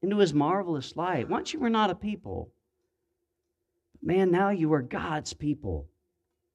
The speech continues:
You had not received mercy, but now you've received mercy. You are, you are God's people. You are God's possession. Say, "I am God's possession."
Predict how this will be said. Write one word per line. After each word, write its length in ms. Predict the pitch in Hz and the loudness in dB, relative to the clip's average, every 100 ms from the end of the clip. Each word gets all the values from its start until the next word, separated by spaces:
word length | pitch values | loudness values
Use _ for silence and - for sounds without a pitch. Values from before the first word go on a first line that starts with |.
| _ _ | _ _
You 140 | 196 208 | 0 2
had 100 | 196 | 8
not 240 | 220 - | 8 8
received 480 | 180 - 190 220 170 | 2 0 -2 -4 2
mercy, 440 | 131 123 117 - | 4 6 4 -4
but 180 | 113 110 | -6 -4
now 200 | 139 214 | -2 -2
you've 260 | 262 220 165 | -2 -4 -6
received 520 | 156 - 254 190 113 | -8 -10 -12 -12 -10
mercy. 480 | 98 90 - - - _ _ _ _ _ _ _ _ _ _ _ | -8 -8 -12 -18 -20 _ _ _ _ _ _ _ _ _ _ _
You 220 | - - | -10 -8
are, 140 | 143 131 - | -8 -12 -12
you 160 | 240 269 | -6 -6
are 80 | 180 170 | -8 -10
God's 520 | 190 214 220 208 - - _ | -8 -4 -2 -4 -8 -20 _
people. 220 | - 240 | -14 -8
You 140 | 240 | -6
are 120 | - 175 | -6 -8
God's 360 | 127 - 196 | -10 -10 -10
possession. 720 | 92 131 - - - - 80 - _ _ _ _ _ _ _ _ _ _ _ _ _ | -8 -10 -10 -16 -14 -14 -14 -20 _ _ _ _ _ _ _ _ _ _ _ _ _
Say, 200 | - 196 | -2 0
"I 180 | 175 196 | 4 4
am 140 | 175 | 4
God's 260 | 165 151 143 | 2 2 0
possession." 560 | - 101 117 107 - | -6 -8 -6 -6 -12